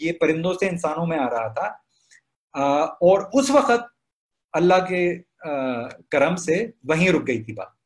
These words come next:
कि ये महज परिंदे से इंसान में आता है, लेकिन इंसान से इंसान में नहीं आता। अगर वो इंसान में, इंस-, इंसान से इंसान में आता था तो ये पता नहीं कहां से कहां तक पहुंच सकता था। आजकल जैसा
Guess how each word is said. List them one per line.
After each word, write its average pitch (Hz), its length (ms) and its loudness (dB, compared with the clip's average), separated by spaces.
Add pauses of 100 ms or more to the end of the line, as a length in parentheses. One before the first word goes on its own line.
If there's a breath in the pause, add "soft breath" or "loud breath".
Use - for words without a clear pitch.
(680)
कि 170 60 -2
ये 175 360 2
महज 160 600 -4 (420)
परिंदे 165 400 2
से 196 200 -2
इंसान 170 360 -2
में 180 120 -4
आता 170 240 0
है, 180 100 0
लेकिन 190 380 -10
इंसान 170 560 -2
से 196 180 -2
इंसान 170 320 -2
में 165 140 -4
नहीं 143 260 -2
आता। - 360 -8 (580)
अगर 202 340 8
वो 277 120 6
इंसान 233 400 4
में, 220 120 2
इंस-, 196 300 -6
इंसान 175 460 0
से 190 480 -2
इंसान 160 280 -2
में 185 120 -2
आता 160 220 0
था 170 140 -4
तो 185 120 -4 (460)
ये 175 260 -2 (220)
पता 160 180 -4
नहीं 175 120 -6
कहां 151 140 -2
से 160 100 -6
कहां 147 140 -6
तक 143 100 -8
पहुंच 127 240 -6
सकता 123 200 -8
था। - 240 -2 (180)
आजकल 160 360 2
जैसा 170 380 0